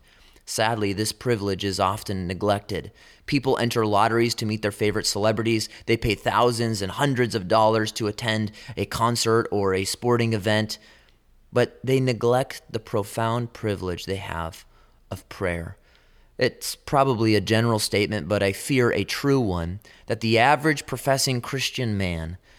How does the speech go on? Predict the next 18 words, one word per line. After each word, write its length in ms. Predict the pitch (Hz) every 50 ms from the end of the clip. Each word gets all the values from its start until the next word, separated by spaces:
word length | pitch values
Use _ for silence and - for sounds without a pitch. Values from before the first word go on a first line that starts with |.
| - -
spends 460 | - - - - 147 127 117 110 104
more 320 | 107 110 110 117 127 147 165
time 580 | 160 - - - 135 120 110 104 95 95 95 87 -
watching 460 | - 92 98 107 117 - - 123 110
football 500 | 107 - - 123 117 - 104 98 95 95 -
on 180 | - 101 95
a 100 | 92 92
single 640 | - - - - 143 131 131 131 123 123 117 117 113 -
Sunday 520 | - - - - 123 117 113 104 104 95 92
afternoon 680 | 90 92 92 - - 95 90 90 85 80 80 80 80 - _ - - _ _ _ _ -
than 200 | 101 120 117 107
he 160 | 104 110 110
does 360 | 92 95 104 101 101 98 92 - - -
in 180 | 104 98 95
prayer 540 | - - - 110 95 90 90 85 85 87 90 _ _ _ _ _ _
for 220 | - - - 117
the 100 | 87 98
full 600 | 95 - - - - 131 113 107 107 104 104 104